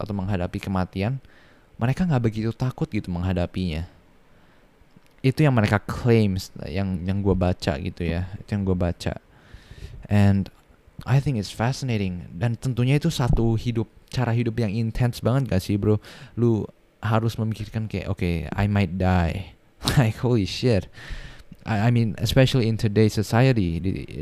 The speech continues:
di, di culture-nya hari ini, di mana dipromosikan, "Oh, kita hidup, you know, carefree," atau, um, "We live for, for ourselves."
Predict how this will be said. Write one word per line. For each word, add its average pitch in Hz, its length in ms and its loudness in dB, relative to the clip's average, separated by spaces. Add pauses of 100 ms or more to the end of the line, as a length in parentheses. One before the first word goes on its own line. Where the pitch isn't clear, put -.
di, 101 120 2 (120)
di 98 160 0
culture-nya 104 680 0
hari 101 280 2
ini, 123 240 4
di 98 120 0
mana 98 360 2 (320)
dipromosikan, 101 720 0
"Oh, 104 160 0
kita 101 240 -2
hidup, 104 320 0 (320)
you 107 160 -4
know, 98 240 2
carefree," 113 680 2
atau, 95 280 0 (400)
um, 95 480 2 (400)
"We 110 160 4
live 110 360 4
for, 101 640 0
for - 160 -2
ourselves." 95 880 0